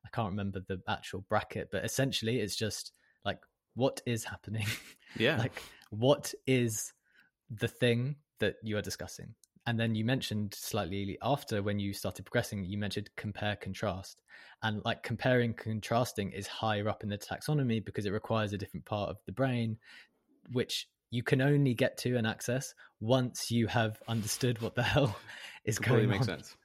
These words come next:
Speaker 2: Yeah.
Speaker 1: So it's super important to have that initial foundation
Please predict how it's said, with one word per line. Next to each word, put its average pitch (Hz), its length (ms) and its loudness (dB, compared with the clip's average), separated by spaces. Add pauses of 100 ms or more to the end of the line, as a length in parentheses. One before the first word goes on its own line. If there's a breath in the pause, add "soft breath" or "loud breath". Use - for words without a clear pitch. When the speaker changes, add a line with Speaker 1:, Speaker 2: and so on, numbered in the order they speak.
(180)
Speaker 2:
Yeah. 78 220 0 (400 loud breath)
Speaker 1:
So - 180 2
it's 110 200 4
super 127 320 4
important 120 500 0
to 120 80 -4
have 123 480 2
that 104 220 0
initial 104 720 -4
foundation 104 840 -2